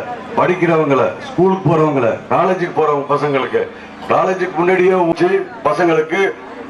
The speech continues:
இது போட்டு எடுத்து வே-, கொடுத்துட்டு இருக்காங்க. இது நல்லதா? நம்ம குழந்தைகள்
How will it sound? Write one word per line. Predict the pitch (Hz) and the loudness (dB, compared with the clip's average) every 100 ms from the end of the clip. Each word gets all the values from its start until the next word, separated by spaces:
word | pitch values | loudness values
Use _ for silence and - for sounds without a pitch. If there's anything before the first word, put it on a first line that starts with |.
| - - | -10 -2
இது | 135 147 175 | 0 2 2
போட்டு | 190 175 185 185 | 2 2 4 4
எடுத்து | 165 165 | 2 0
வே-, | 160 156 147 143 143 147 139 | 2 4 4 2 0 -2 -2
கொடுத்துட்டு | 160 156 | 0 -2
இருக்காங்க. | 147 135 123 117 - - - | -2 -2 0 -2 -2 -12 -4
இது | 151 160 | 0 2
நல்லதா? | 165 175 190 180 180 - - - - - - - - - - - - - - - - - - | 2 2 2 4 2 0 -6 -6 -8 -8 -18 -8 -8 -8 -12 -12 -10 -12 -10 -10 -8 -10 -2
நம்ம | 127 165 | 0 2
குழந்தைகள் | 175 160 196 202 196 | 2 2 2 4 2